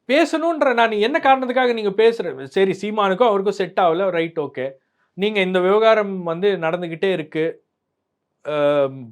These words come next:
பயங்கரமா ரொம்ப கடுமையான, அஹ், வந்து கடுமையான முறையில உங்க, உங்களை தாக்குறாங்க. நீங்க வந்து ஒரு செல்வ பெருந்தகையிட்டயோ ஒரு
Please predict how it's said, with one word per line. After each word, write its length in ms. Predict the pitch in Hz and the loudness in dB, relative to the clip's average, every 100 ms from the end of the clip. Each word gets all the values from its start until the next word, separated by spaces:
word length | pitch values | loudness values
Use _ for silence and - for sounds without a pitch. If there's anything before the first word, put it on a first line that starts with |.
| 113 | -6
பயங்கரமா 720 | 139 180 196 226 226 175 143 | -4 -4 0 0 0 -2 -4
ரொம்ப 260 | 156 208 | -6 -6
கடுமையான, 840 | - 175 208 220 214 202 170 143 - _ _ - | -4 -4 -2 -4 -2 -2 -2 -4 -8 _ _ -12
அஹ், 640 | 139 143 139 131 127 123 | -6 -4 -2 -2 -4 -6
வந்து 500 | 123 139 156 160 131 127 | -8 -10 -6 -4 -4 -6
கடுமையான 420 | 175 214 220 208 | -4 -2 -2 -2
முறையில 340 | 180 175 180 | -2 -2 -2
உங்க, 240 | 165 156 143 | -2 -6 -10
உங்களை 240 | 147 139 151 | -6 -6 -2
தாக்குறாங்க. 680 | 170 170 127 107 104 151 - _ _ _ _ _ _ _ _ | -4 -4 -8 -10 -10 -12 -14 _ _ _ _ _ _ _ _
நீங்க 280 | - 196 196 | -8 -4 -2
வந்து 220 | 190 196 | 0 0
ஒரு 160 | 208 170 | 0 0
செல்வ 280 | 160 175 202 | -2 0 0
பெருந்தகையிட்டயோ 800 | 170 160 156 156 156 143 165 165 | 0 -2 -4 -12 -12 -8 -6 -4
ஒரு 240 | 160 143 | -4 -6